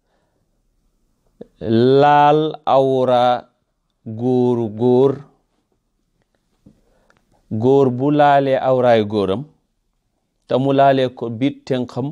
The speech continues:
wala mu laalee ko ay baaraamam, ñu ne njàpp li dafay yàqu. Waa kër Abu Hanifa te danañ ca wuute, waaye danañ ci ñëw.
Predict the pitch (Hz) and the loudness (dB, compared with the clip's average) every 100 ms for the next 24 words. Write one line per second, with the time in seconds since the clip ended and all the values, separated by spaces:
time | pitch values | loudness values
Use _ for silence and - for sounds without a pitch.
0 | 214 - 113 120 127 131 131 127 127 127 | -12 -10 -2 -2 0 -2 -2 2 2 2
1 | 127 123 117 120 - 117 117 110 113 110 | 2 -2 -2 -6 -4 -2 -2 0 0 2
2 | 110 107 101 92 - _ _ _ _ _ | 0 -2 -6 -10 -16 _ _ _ _ _
3 | _ _ _ _ _ _ _ _ _ _ | _ _ _ _ _ _ _ _ _ _
4 | _ _ _ _ 113 90 95 95 92 - | _ _ _ _ -6 -2 -2 0 -2 -2
5 | 90 90 85 87 87 76 - - _ _ | -8 -6 -6 -6 -8 -10 -12 -20 _ _
6 | _ _ _ _ _ _ _ _ _ _ | _ _ _ _ _ _ _ _ _ _
7 | _ _ - 95 104 104 101 101 - 98 | _ _ -4 -4 -4 -4 -4 -6 -6 -6
8 | 98 104 104 98 98 101 101 92 101 104 | -4 -4 -4 -4 -4 -2 -2 -2 -2 -2
9 | 101 101 95 95 92 87 80 | -2 -2 -2 -4 -6 -8 -8